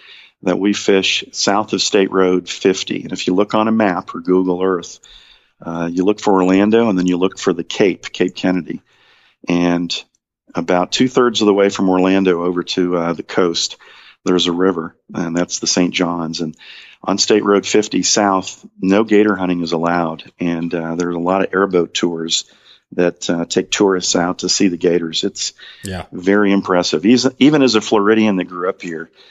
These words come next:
Speaker 1: there are a tremendous amount of gators in that section. Uh, never had any problems with them. Uh, they're pretty much more scared of us than we are of them.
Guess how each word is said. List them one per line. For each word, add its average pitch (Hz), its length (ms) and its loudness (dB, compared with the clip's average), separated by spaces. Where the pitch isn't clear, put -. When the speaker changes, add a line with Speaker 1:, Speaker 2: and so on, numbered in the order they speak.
Speaker 1:
there 92 300 0
are 90 440 -2
a - 40 -14
tremendous 92 1000 0
amount 85 300 0
of 82 80 -6
gators 85 360 2
in 82 100 -6
that 80 160 -6
section. - 500 -6
Uh, 82 340 -4
never 107 260 2
had 104 100 2
any 104 140 2
problems 110 500 -2
with 113 180 0
them. 127 200 -2
Uh, 85 320 -6
they're 90 160 -4
pretty 98 280 -2
much - 360 -2
more 92 160 -2
scared 95 540 0
of 85 140 -6
us 85 300 0
than 87 180 -4
we 87 120 -4
are 87 160 -4
of 82 140 -12
them. 87 300 -4